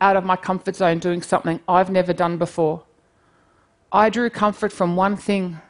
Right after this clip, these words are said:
knowing that this is what each person would have wanted. So what do I want? Well, I like to be organised, so I have the will. I'm a registered organ donor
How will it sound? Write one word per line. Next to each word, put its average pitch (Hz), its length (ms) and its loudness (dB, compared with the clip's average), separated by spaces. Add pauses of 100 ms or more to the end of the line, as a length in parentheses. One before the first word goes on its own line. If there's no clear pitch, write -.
(1160)
knowing 190 320 2
that 196 240 0
this 208 200 0
is 214 140 -4
what 196 260 0
each 190 280 0
person 185 500 0
would 175 140 0
have 170 180 -4
wanted. 160 480 -4 (1500)
So 196 180 -2
what 202 160 0
do 196 160 0
I 196 120 6
want? 226 440 -2 (1000)
Well, 165 400 2 (480)
I 180 120 0
like 208 240 2
to 220 100 -4
be 185 140 2
organised, 180 680 0
so 165 220 2
I 165 120 2
have 190 280 -2
the 214 80 0
will. 202 400 2 (800)
I'm 190 140 0
a 190 60 2
registered 208 500 0
organ 190 320 2
donor 190 400 2